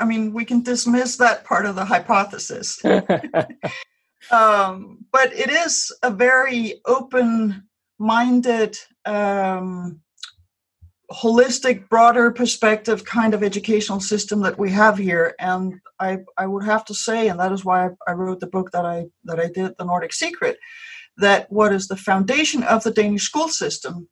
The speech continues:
Speaker 1: the way that I know it and the, the way that I grew up with it, is the German concept of Bildung, which is so much more than education.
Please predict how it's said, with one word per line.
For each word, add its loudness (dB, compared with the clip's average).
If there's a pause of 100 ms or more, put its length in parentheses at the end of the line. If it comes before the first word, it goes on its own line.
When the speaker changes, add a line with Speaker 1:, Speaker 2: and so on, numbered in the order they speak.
Speaker 1:
the 0
way 2
that 0
I 6
know 2
it -2
and -6
the, -6
the -8
way 0
that -2
I 2
grew 2
up 2
with -2
it, -4 (800)
is 4
the 0
German 4
concept -2
of -8 (100)
Bildung, -2
which -2
is -2
so 4
much -2
more 0
than -2
education. -2